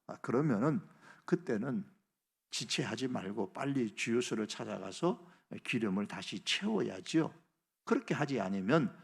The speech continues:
잠시 좀 더 가다 보면 멈춰 서버리게 됩니다. 이처럼 말씀대로 일어나려고 하는데, 아, 세상이 너무 무섭다는 느낌이 들고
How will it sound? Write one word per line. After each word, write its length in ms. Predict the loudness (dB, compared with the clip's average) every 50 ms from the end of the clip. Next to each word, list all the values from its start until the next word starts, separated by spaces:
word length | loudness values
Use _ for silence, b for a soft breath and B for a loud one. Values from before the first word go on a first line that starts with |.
| b b b b b _ -12
잠시 460 | -10 -8 -6 -4 -4 -4 -2 -4 -4
좀 280 | -4 -4 -4 -2 -2 -2
더 100 | -2 -4
가다 340 | -8 -8 -8 -6 -4 -4
보면 440 | -4 -4 -2 -2 -2 -2 -2 -2 -2
멈춰 380 | -2 -2 -2 -2 -4 -6 -6 -8
서버리게 560 | -8 -8 -6 -6 -4 -4 -4 -6 -6 -8 -8
됩니다. 320 | -10 -10 -14 -16 -18 -20 -20 _ _ _ _ _ _ _ _ _ _ _ _ _ _ _ _ _ _ _ _ _ _ _ B B B B B B
이처럼 420 | B 4 8 12 12 12 12 12 12 B B B B
말씀대로 920 | 12 12 12 12 12 10 6 6 6 8 8 10 12 12 12 12 12 12 12 12
일어나려고 640 | 10 12 12 12 12 12 12 12 10 8 8 8 8
하는데, 540 | 8 8 6 6 8 8 10 10 8 8 4 -4 -10 -20 -20 _ _ _ _ _ _ _
아, 160 | -8 -6 -2
세상이 580 | 0 0 2 4 2 4 4 4 2 4 6 6
너무 280 | 6 8 8 6 6 4
무섭다는 800 | 2 0 -4 0 2 2 2 2 0 -2 2 6 8 8 8
느낌이 380 | 8 4 2 2 4 4 6 6
들고 540 | 4 2 0 0 0 0 0 0 -2 -8